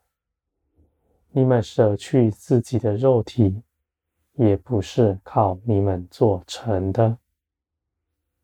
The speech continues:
你们在肉体之中如何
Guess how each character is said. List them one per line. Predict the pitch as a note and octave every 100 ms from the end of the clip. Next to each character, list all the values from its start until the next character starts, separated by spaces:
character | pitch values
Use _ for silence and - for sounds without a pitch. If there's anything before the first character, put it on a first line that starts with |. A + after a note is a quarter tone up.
| _ _ _
你 | C3+
们 | B2 A#2
在 | G#2+ B2 G#2
肉 | A2 C3+ G#2
体 | - B2+ G#2 G2
之 | - - B2
中 | B2 C3 B2+ C3+ C#3 _ _ _ _ _ _ _
如 | - G#2+ G#2+
何 | - B2 G2+ G#2